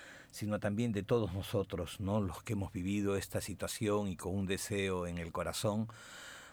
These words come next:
de que se mantengan bien, de que se mantengan firmes, dándoles, orando por ellos y dándoles toda la fortaleza para que realmente pueda llegar a,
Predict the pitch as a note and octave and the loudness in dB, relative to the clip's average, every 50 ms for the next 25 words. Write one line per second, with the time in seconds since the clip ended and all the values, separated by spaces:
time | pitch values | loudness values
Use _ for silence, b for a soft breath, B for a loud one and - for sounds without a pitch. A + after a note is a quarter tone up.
0 | B B B - G#2 G#2 E2+ - F#2+ - - F#2 F2 F2 E2+ D#2+ - G#2 G#2 G2 | B B B -6 -4 -4 -2 -2 -4 -2 -2 0 0 -2 -2 -2 0 0 2 2
1 | F#2 F2+ F#2 F2 G#2+ A2+ A#2 A2 G#2 F#2+ F#2 - F#2+ - - - F2+ F2 E2+ - | 2 0 2 2 4 4 4 4 4 2 0 -2 -2 -2 0 0 -2 -2 -2 -2
2 | - G2 F#2+ F#2+ F2+ F2+ F2 - A2 A2 A2 G#2 G2+ G2+ F#2+ F#2 F#2 G2 F#2+ G2 | -2 0 0 2 0 0 -2 0 0 2 2 2 2 0 0 0 2 2 2 2
3 | F#2 G2+ G2 F#2 F#2 F2 D#2 - - B B B B B B B A2 G#2+ F#2+ G2 | 2 2 2 2 0 0 -2 -4 -8 B B B B B B B 0 2 4 4
4 | G2+ G#2 G2 G#2 G2 - G2 G2 G#2+ A2 A2 G2+ G2 - - G2+ F#2 F#2+ G#2 G2+ | 4 4 4 2 2 2 2 4 4 4 4 2 0 0 0 2 2 2 2 2
5 | G2 F#2+ F#2 - - - G#2+ G2+ G2+ G2 F#2+ - - - F2+ - - - F#2 F#2+ | 2 0 0 -2 0 0 2 2 4 2 0 0 -2 -4 -4 -4 -2 -2 0 0
6 | G#2 A2 - - G#2 G2 - F#2+ F#2+ F#2+ - - F#2+ F#2 G2+ G2 F#2+ F#2+ G2 G2 | 0 0 0 -2 -2 -2 0 -2 -2 -2 -2 -2 -4 0 0 0 2 2 2 2
7 | G2 F#2+ - - F#2+ F2+ E2+ E2 D#2+ - - - G#2+ G2+ G2 F#2+ F2+ F2 F2 F#2 | 2 0 0 -2 -2 0 -2 -2 -4 -6 -2 2 2 4 4 2 2 0 2 2
8 | F#2 F#2 F#2 F#2 F2 E2+ E2+ E2 D#2 D#2 D#2 - - - | 2 4 2 2 0 -2 -4 -6 -8 -10 -12 -12 -14 -16